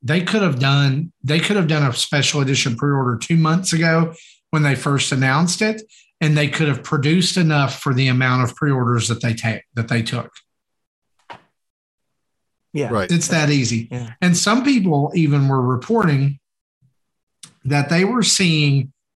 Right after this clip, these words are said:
Speaker 1: uh, some people were seeing it at eighty-nine ninety-nine, and some people were seeing it at one nineteen ninety-nine.
Speaker 3: Well, was that, was one nineteen ninety-nine the Canada price?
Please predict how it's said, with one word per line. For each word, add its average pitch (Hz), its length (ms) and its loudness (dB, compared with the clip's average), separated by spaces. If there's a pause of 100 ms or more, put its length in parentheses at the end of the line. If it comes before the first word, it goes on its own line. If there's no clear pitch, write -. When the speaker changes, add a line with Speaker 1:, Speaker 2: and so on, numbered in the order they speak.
(640)
Speaker 1:
uh, 139 380 0
some 202 260 0
people 226 220 0
were 185 120 2
seeing 185 300 2
it 165 160 0
at 143 280 -2
eighty-nine 190 680 4
ninety-nine, 185 640 2
and 143 180 0
some 190 180 2
people 185 280 0
were 147 100 0
seeing 160 340 0
it 156 140 -2 (120)
at 139 280 -2
one 160 340 2
nineteen 156 640 0
ninety-nine. 113 520 -2 (2500)
Speaker 3:
Well, 101 240 -2
was 95 100 -8
that, 101 160 -4 (220)
was 110 260 -8
one 104 160 -2
nineteen 104 360 -2
ninety-nine 101 340 -2
the 98 80 -4
Canada 104 400 -6
price? 127 400 -6